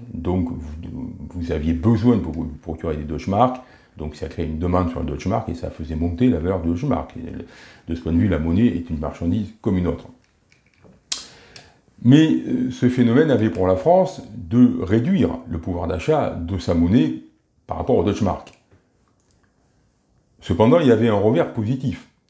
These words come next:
et ce revers était essentiel. Euh, c'est que les entreprises françaises, grâce à leur monnaie moins forte que le Deutsche Mark, tenaient tête à leurs concurrentes allemandes, tout simplement parce que, eh bien,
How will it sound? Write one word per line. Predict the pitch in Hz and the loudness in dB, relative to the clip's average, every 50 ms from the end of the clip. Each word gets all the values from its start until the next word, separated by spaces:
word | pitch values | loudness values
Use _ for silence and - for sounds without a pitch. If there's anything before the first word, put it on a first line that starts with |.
| _ _ _ _ _ _ _ _ _ _ _ | _ _ _ _ _ _ _ _ _ _ _
et | 92 85 82 - | -2 -2 -2 -4
ce | - - | -4 -2
revers | 85 80 87 90 120 143 135 110 | 0 2 4 4 6 4 4 2
était | 90 - 110 90 | 0 0 -2 -4
essentiel. | 90 82 98 107 104 - 107 90 78 78 - - - _ _ _ _ _ _ _ _ _ _ _ - - | -4 -4 -4 -6 -4 0 0 0 0 -2 -4 -8 -14 _ _ _ _ _ _ _ _ _ _ _ -16 -14
Euh, | - - - - - - 80 - | -14 -12 -14 -14 -16 -14 -14 -12
c'est | - - - - 127 127 | -12 -2 4 4 4 4
que | 127 - 143 139 131 117 - - - - | 4 4 4 4 4 4 2 0 -6 -4
les | - 98 104 | -2 2 2
entreprises | 139 143 131 135 127 139 127 - | 2 2 2 0 -2 -2 -4 -2
françaises, | 120 117 104 - - 113 107 98 85 80 78 - - _ _ _ _ | -2 -4 -2 2 2 4 4 4 2 -2 -6 -10 -16 _ _ _ _
grâce | - 82 104 139 160 143 - - | -8 -2 2 2 2 2 0 -2
à | - 104 | -4 -2
leur | 98 98 90 | 0 0 0
monnaie | 92 98 98 101 107 101 - - - - | 0 0 0 0 0 0 -2 -6 -10 -10
moins | - 82 87 98 98 | -6 -2 0 0 0
forte | 90 - 151 139 - - - - | 0 2 2 2 2 2 -4 -8
que | - 87 | -6 -4
le | 80 85 | -2 -2
Deutsche | 82 80 - 117 | -4 -2 -2 0
Mark, | 127 147 170 175 175 - - _ _ _ _ _ _ _ _ _ _ | 0 2 0 -2 -2 -8 -14 _ _ _ _ _ _ _ _ _ _
tenaient | - 98 95 95 92 | -4 0 0 0 0
tête | - - 139 127 - - - - | 4 4 4 4 4 0 -6 -4
à | 95 | -2
leurs | 90 85 - | -2 -2 -2
concurrentes | - 95 87 - 101 95 85 85 80 76 - - | -2 -4 -4 -4 -4 -2 -2 -2 -2 -4 -8 -10
allemandes, | - 80 78 85 104 131 156 175 190 208 202 202 208 - - - _ _ _ _ _ _ _ _ _ _ | -8 -6 -2 0 2 4 4 4 4 2 2 0 -2 -6 -14 -20 _ _ _ _ _ _ _ _ _ _
tout | _ 85 82 | _ -20 -12
simplement | - 82 71 73 85 90 127 156 170 156 | -10 -10 -6 -4 0 2 4 4 4 2
parce | - - 85 82 - - | 0 -4 -6 -6 -8 -2
que, | - 123 127 139 147 - - - - _ _ _ _ _ _ _ _ | 2 4 4 4 4 0 -4 -10 -18 _ _ _ _ _ _ _ _
eh | - 76 | -14 -6
bien, | 85 92 92 90 | -4 -2 -2 -2